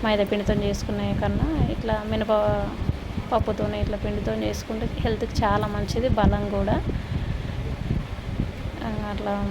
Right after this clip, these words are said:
చేసుకొని మా-, కొంచెం కింద ఫ్రై అయ్యే వరకు అట్లా కాల్చుకున్న తర్వాత నెక్స్ట్ బాగా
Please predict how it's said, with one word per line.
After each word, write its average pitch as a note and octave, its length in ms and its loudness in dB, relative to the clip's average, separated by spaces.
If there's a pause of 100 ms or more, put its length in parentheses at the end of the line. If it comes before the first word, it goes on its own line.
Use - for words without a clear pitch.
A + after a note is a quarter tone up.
(200)
చేసుకొని G#3+ 560 0 (100)
మా-, G#3+ 160 0 (240)
కొంచెం G#3+ 320 0 (1000)
కింద A3 160 0 (100)
ఫ్రై G#3+ 200 2
అయ్యే G#3 180 2
వరకు G#3 340 0
అట్లా A3 240 0
కాల్చుకున్న G3+ 400 -2
తర్వాత G#3+ 200 2 (100)
నెక్స్ట్ - 280 -2 (640)
బాగా G3+ 260 2